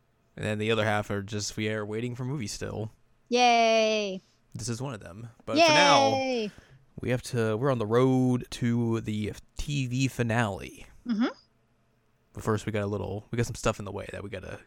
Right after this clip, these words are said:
Speaker 1: clear first.
Speaker 2: We gotta finish production.
Speaker 1: We do. That's what we're gonna do here today on episode twenty-two of Jared and Al Watch Shirobako. I'm Jared, the Stock Owl, and Ladium.
Speaker 2: Hello.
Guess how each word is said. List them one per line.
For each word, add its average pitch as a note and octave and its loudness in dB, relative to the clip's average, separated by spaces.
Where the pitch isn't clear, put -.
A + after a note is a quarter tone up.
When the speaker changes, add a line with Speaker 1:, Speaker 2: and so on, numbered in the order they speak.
Speaker 1:
clear G#2 4
first. - -4
Speaker 2:
We A3+ -6
gotta G3 -6
finish A3+ -4
production. - -6
Speaker 1:
We G#2 -2
do. G2 -4
That's B2 2
what C#3+ 8
we're C#3 8
gonna C#3 4
do D3 6
here C#3+ 8
today C#3 6
on G#2 0
episode A2+ -4
twenty-two D#3 2
of G2+ -10
Jared A2+ 2
and A2 -6
Al A2 -4
Watch G2 -12
Shirobako. G2+ -4
I'm A2+ -4
Jared, F#2+ -4
the - -16
Stock G2+ -4
Owl, G2+ -2
and G#2 -8
Ladium. A2+ -4
Speaker 2:
Hello. A3+ 0